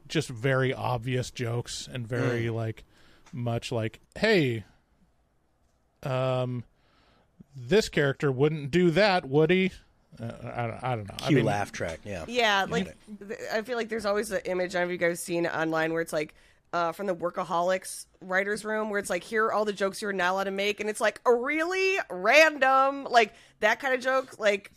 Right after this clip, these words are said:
Speaker 3: where, or like, "Uh, that happened." And I feel like I agree, like,
Speaker 1: <laughs>
Speaker 3: there were
Speaker 1: He's
Speaker 3: jokes
Speaker 1: standing behind me right now, isn't he?
Speaker 3: <laughs> He's behind me, isn't he? And I, I do agree, like, they avoided that. And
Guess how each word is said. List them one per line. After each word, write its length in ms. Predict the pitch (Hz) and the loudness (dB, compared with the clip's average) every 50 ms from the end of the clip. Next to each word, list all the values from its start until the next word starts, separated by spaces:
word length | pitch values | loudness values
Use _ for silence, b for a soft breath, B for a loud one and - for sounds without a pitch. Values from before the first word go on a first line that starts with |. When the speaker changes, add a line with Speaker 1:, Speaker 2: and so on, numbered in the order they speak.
| _ _ _ | _ _ _
Speaker 3:
where, 220 | 208 214 220 220 - | -2 0 0 0 2
or 100 | 226 233 | 0 2
like, 220 | 214 208 196 - - - | 2 2 0 0 4 6
"Uh, 220 | 226 220 214 196 | 8 8 10 8
that 340 | 170 160 185 214 269 320 311 | 6 4 2 4 4 4 2
happened." 560 | 247 214 190 190 - - 202 196 208 226 226 - - | 0 0 0 0 -2 -2 -2 -2 -2 -4 -6 -2 2
And 100 | 220 226 | 4 4
I 100 | 233 226 | 4 2
feel 120 | 247 254 | 0 -2
like 180 | 247 240 220 - - | -2 -2 -2 0 2
I 80 | 226 | 4
agree, 340 | 233 220 226 202 220 220 214 | 4 4 2 0 -2 -2 2
like, 260 | 202 190 185 185 - - - - - | 2 2 2 2 0 -4 -6 -6 -6
Speaker 1:
<laughs> 180 | - - - - | -10 -18 -8 -2
Speaker 3:
there 160 | 262 277 294 | -2 -2 0
were 120 | 294 294 | 0 -2
Speaker 1:
He's 100 | 254 202 | -2 0
Speaker 3:
jokes 180 | - 254 254 254 | 2 2 2 4
Speaker 1:
standing 320 | - 226 220 214 202 185 | 4 4 4 4 4 2
behind 360 | 160 180 170 151 196 190 180 151 | 2 2 4 4 4 2 2 2
me 80 | 143 | 2
right 240 | 139 139 151 151 143 | 2 2 2 2 2
now, 260 | 151 160 143 110 120 | 0 -2 -2 0 -2
isn't 280 | 147 143 - 104 98 - - | -2 -2 -4 -6 -12 -6 -2
he? 60 | 269 | -2
Speaker 3:
<laughs> 80 | 262 330 | 0 0
He's 240 | 320 285 277 220 | 0 0 -2 0
behind 420 | - 254 254 269 302 247 220 196 175 | 0 -2 0 2 4 4 4 4 2
me, 100 | 175 185 | 2 2
isn't 200 | 190 180 160 143 | 0 -2 -4 -6
he? 180 | 135 123 - - _ | -6 -8 -8 -8 _
And 200 | - 247 254 262 262 | 2 2 4 4 4
I, 120 | 269 - - | 2 2 2
I 120 | - 262 262 | 4 4 4
do 180 | 233 277 311 | 4 0 -4
agree, 220 | 320 233 254 269 254 | -4 -4 -4 -2 0
like, 200 | 233 226 208 202 | 0 0 0 0
they 120 | 226 226 | 2 2
avoided 480 | 226 214 196 214 220 226 233 233 214 - | 2 2 2 0 0 2 0 0 0 0
that. 260 | 196 185 180 175 175 b b b b b b b - | 0 2 2 0 -2 b b b b b b b -6
And 440 | - 226 247 247 247 233 233 226 208 | -4 -2 0 0 0 -2 -2 -6 -10